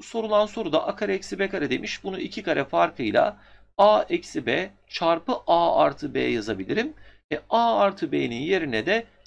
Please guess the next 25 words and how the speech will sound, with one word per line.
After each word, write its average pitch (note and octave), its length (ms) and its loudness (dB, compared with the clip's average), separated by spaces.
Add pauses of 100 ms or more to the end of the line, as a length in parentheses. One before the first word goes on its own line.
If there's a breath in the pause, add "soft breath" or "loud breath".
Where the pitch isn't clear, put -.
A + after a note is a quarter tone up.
A G#3 220 4
çarpı A#2 440 2
B G#2+ 220 0
verdiği C3+ 380 2
için F#3 220 -10
hemen F#3 280 -4
onun B2 200 -8
yerine D3+ 520 -2 (280 loud breath)
A F#3+ 200 2
çarpı C3 380 2
B D#3+ 180 6
koyuyorum. F2 400 -6 (440)
Bölü D#3 380 4 (360 soft breath)
payda A2 300 -2
kısmında F3 580 0 (220)
A G#3+ 280 4
ortak F#3 420 -2
parantezine D3+ 580 -2
alırsak D3 680 2 (380 soft breath)
birinci F#3+ 400 -4
ifadeden C#3 640 0 (120)
A E3 260 4
eksi A2+ 500 -6
B F#2 220 -4
kalacak. G3 520 2